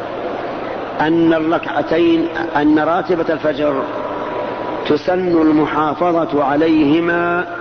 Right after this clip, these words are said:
حضرا وسفرا، تسن المحافظة عليهما حضرا وسفرا،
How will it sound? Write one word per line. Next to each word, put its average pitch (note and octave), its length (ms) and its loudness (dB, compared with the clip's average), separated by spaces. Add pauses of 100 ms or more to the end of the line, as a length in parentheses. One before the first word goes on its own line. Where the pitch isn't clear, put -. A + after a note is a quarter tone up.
(280)
حضرا F#3 760 0 (120)
وسفرا، B2 500 -2 (2500)
تسن C3 180 2
المحافظة D#3 500 2
عليهما F3 580 2 (760)
حضرا F3 600 0 (720)
وسفرا، E3 680 2